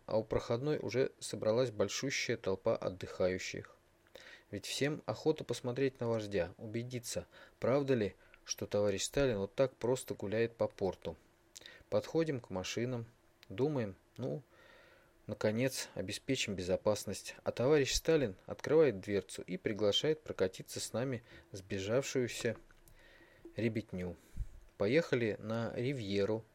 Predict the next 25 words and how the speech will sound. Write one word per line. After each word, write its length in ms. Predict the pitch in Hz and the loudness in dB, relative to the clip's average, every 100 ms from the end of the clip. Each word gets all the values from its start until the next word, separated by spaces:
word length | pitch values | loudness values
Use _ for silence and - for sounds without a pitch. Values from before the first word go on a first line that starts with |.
| _ | _
там 200 | 117 139 | -4 -2
было 200 | 120 104 | 0 2
открытое 420 | 98 - 135 - | 0 0 -2 -2
кафе, 400 | - 95 - 101 | -2 -2 0 -2
зашли 380 | 107 95 - 151 | 0 -2 -4 -6
туда, 420 | 156 90 87 110 - - - - | -8 -4 -2 -2 -4 -18 -18 -12
усадили 480 | - 120 165 135 | 0 2 2 0
ребят 320 | 107 95 95 87 | -2 0 0 2
за 120 | 117 | 0
столики. 600 | - 143 143 135 - 117 - _ _ - - - - _ | 2 2 2 2 -4 -8 -10 _ _ -20 -20 -20 -20 _
Но 160 | 139 | -2
получилось 600 | 165 131 131 - 151 123 | 0 2 0 2 2 2
то 180 | - 143 | 2 2
же, 80 | 123 | 2
что 180 | 101 117 | 0 -6
в 100 | - | -2
порту. 460 | 101 92 - 87 - _ _ | 0 0 -2 -8 -8 _ _
Отдыхающие 760 | - 98 107 - 120 107 - 90 | -8 -6 -6 0 2 2 0 -2
окружили, 640 | - 98 95 143 156 147 127 | -2 -6 -2 0 0 -4 -6
и 60 | 101 | -12
среди 360 | - 92 107 | -8 -6 -4
них 240 | 139 143 123 | -4 -4 -6
было 240 | 113 127 | -2 -2
много 360 | 120 92 104 117 | -2 -2 -2 -4
детей. 500 | 95 - 90 87 | -6 -6 -6 -4